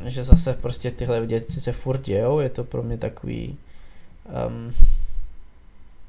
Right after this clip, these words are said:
no, prostě, jako, zklamání, bych řekl, ani ne naštvání, jenom zklamání. A na druhou stranu se divím i Malcolmovi, že tam, jako, vůbec šel, no, že nevybral si nějaký kvalitnější klub, kde by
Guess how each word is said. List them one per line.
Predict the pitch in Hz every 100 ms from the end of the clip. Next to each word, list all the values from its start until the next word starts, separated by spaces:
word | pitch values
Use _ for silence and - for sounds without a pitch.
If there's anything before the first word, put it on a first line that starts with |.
| -
no, |
prostě, | 131 131 -
jako, | 127 123
zklamání, | 120 - 117 113 110 117 120
bych | 123 120
řekl, | 127 180 -
ani | 135 202
ne | 135
naštvání, | 117 113 - 113 110
jenom | 110 117
zklamání. | - 113 113 113 113 151 - - - - - - - - - - - -
A | 113 120 123 123 123 120 -
na | 131 135
druhou | 139 139
stranu | 139 - 135 139 139 135 127
se | - 147
divím | 135 131 135
i | 127
Malcolmovi, | 131 127 - 135 131 131 135 135 135 131
že | 135
tam, | 131 - 131
jako, | 131 123 135
vůbec | 139 139 135
šel, | - 139 151
no, | 151 117 113
že | 120 127 120 120 120 123 123 -
nevybral | 127 127 131 131 127
si | -
nějaký | 131 123 131
kvalitnější | 131 127 151 135 -
klub, | - 123 139
kde | 131 123
by | 117 123 123